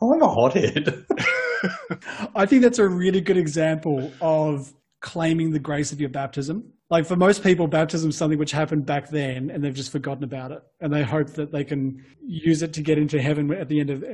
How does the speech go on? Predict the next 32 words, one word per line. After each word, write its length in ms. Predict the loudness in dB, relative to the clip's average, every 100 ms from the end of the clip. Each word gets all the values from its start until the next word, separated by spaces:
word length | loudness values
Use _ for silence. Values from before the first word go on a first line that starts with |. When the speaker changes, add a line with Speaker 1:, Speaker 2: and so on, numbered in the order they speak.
| -12 -10
Speaker 2:
of 100 | -6
their 120 | -4
life. 380 | -4 -4 -8 -18 _ _ _ _ _ _
But, 260 | -2 -2 0
but 120 | 0
the, 300 | 2 0 -2 -2
like, 160 | 2
we, 240 | 4 4 4
we 160 | 4
mentioned 320 | 6 4 6 6
that 80 |
idea 280 | 6 6 4
of 60 | 4
how 100 | 2
baptism 560 | 2 0 0 0 0
frees 360 | 0 0 2 2
us 80 | -2
from 140 | -2
original 300 | 0 0 -2
sin. 560 | -4 -2 0 0 -2 -8 _ _ 0
I 80 | 4
think 200 | 6 4
the 60 |
better 300 | 4 2 2
way 180 | 4 4
to 80 | 4
explain 460 | 0 -4 -2 0 2
it 100 | 0
is 80 |
probably 300 | -4 -2 0
that 100 | 0
it 120 | -2